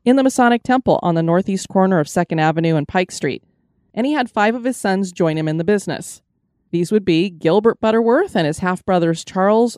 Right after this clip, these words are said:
Norwood Butterworth, Frederick Ray Butterworth, Harry Edgar Butterworth, and Benjamin Kent Butterworth.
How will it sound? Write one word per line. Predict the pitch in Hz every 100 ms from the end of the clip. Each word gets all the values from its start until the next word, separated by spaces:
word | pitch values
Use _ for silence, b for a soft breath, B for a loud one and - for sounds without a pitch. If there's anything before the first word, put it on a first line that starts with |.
| _
Norwood | 180 190 214 247 226
Butterworth, | 233 247 254 285 330 _ _
Frederick | 175 160 151 156
Ray | 175 220
Butterworth, | 233 240 254 285 339 - _ -
Harry | 185 165 -
Edgar | 202 220 262
Butterworth, | 262 262 269 269 285 - _ -
and | 254 220
Benjamin | 196 196 202 196
Kent | - 160 -
Butterworth. | 139 135 127 - -